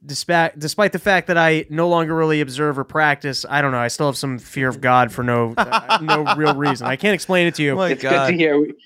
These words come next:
Speaker 3: you're close to coming back. We're, we're gonna do
Speaker 1: No, I,
Speaker 3: some, uh,
Speaker 1: I
Speaker 3: fears
Speaker 1: legitimately
Speaker 3: on
Speaker 1: just
Speaker 3: you.
Speaker 1: have some fear where it's like, if you just keep it to yourself, he's not mad at you, but you start kinda, like,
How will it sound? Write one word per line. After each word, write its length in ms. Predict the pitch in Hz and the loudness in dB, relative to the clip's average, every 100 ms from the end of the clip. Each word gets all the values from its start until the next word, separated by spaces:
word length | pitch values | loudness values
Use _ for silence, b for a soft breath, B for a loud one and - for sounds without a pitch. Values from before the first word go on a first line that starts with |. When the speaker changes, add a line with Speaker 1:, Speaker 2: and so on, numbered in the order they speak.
| b _ - | b _ -6
Speaker 3:
you're 280 | 143 156 160 | 0 0 0
close 320 | - 190 - | 0 0 0
to 100 | 170 | -4
coming 380 | - 156 147 135 | -2 0 0 2
back. 340 | 131 110 - | 2 2 0
We're, 320 | 127 120 117 | 0 2 0
we're 180 | 117 123 | 0 -2
gonna 240 | 123 131 | -2 -2
do 120 | 131 285 | -2 0
Speaker 1:
No, 60 | |
I, 160 | 311 277 | 0 0
Speaker 3:
some, 100 | 262 | -2
uh, 40 | |
Speaker 1:
I 160 | 233 247 | -2 0
Speaker 3:
fears 80 | 269 | 0
Speaker 1:
legitimately 380 | 285 330 349 311 | 0 0 0 0
Speaker 3:
on 40 | |
Speaker 1:
just 120 | 247 | -2
Speaker 3:
you. 60 | 269 | -2
Speaker 1:
have 120 | 269 | -2
some 160 | 269 240 | -2 -4
fear 280 | - 277 247 | -2 -2 0
where 120 | 185 | 0
it's 100 | 170 | 0
like, 180 | 190 180 | -2 -2
if 80 | |
you 80 | 175 | -4
just 160 | 214 - | -6 -4
keep 220 | 220 233 | -4 -4
it 80 | 214 | -2
to 80 | 202 | 0
yourself, 460 | 180 - 196 180 | 0 2 2 2
he's 140 | 143 135 | -2 -2
not 160 | 165 | 0
mad 260 | 151 160 156 | 2 2 2
at 60 | 127 | 0
you, 200 | 117 113 | -2 -4
but 240 | 123 123 | -2 -2
you 120 | 127 | -4
start 320 | - 156 147 | -2 -2 -2
kinda, 260 | - 156 143 | -4 -4 -2
like, 380 | 139 135 - | 0 0 -2